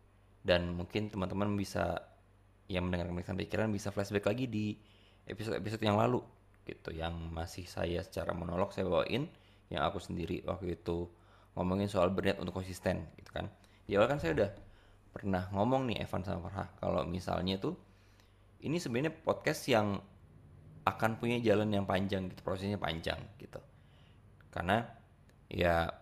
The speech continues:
belajar juga untuk bikin podcast yang bener, kemudian juga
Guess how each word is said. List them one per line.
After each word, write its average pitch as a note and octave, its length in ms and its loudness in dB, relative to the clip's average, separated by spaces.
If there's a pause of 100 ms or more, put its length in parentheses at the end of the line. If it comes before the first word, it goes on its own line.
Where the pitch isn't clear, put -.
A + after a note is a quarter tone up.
(140)
belajar E2+ 440 2
juga E2+ 400 -2
untuk E2 560 -6
bikin F2 320 -6
podcast E2+ 320 -6
yang F2 80 -4
bener, A#2+ 720 2
kemudian F2 640 -2
juga D#2+ 320 -2